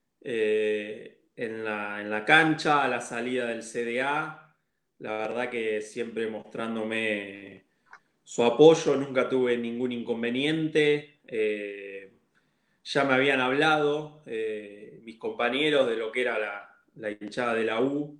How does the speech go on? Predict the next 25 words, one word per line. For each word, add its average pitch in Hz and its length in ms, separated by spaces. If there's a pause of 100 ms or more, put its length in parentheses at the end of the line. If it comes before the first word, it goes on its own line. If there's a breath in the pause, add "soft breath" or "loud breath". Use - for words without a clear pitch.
(100)
de, 101 920
de 110 100
ese - 260
aguante 110 880
constante, 135 1160 (500)
no 127 100
importara 127 440
el 120 40
resultado, 143 1000
así 123 300
que 113 560
la 110 140
verdad 120 260
que, 113 560 (720)
que, 95 500
que 113 100
siempre, 123 580
siempre 127 340
en 120 80
todos 147 140
los 143 100
partidos, 175 840
eh, 110 440
se - 240
notaban, 143 720